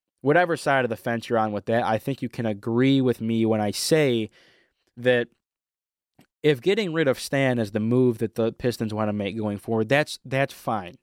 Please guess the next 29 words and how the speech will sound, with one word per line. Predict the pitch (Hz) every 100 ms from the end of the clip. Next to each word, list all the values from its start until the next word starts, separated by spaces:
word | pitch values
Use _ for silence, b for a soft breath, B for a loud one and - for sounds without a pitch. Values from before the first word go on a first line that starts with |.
| _ -
I, | 113 117 120 _ _ _ -
sure. | - - 107 87 _ -
I, | 117 131 131 -
I | 120 135
would | 135 -
probably | 135 135 127
be | 117 143 151
in | 131 127
that | 123 117 -
camp | - 151 139 -
where | 117
I | 113
would | 113 -
say | 117
that, | 110 107 107
that | 131 120
that's | 127 135 -
the | 127
move | 120 120
that | 113
had | 113 110
to | 104
be | 101
made. | 104 120 104 95 _ _ _ _ _ _ 135
But | 135
the | 139
fact | 120 - 175 208 -
that | 147
we, | 123 135 143 143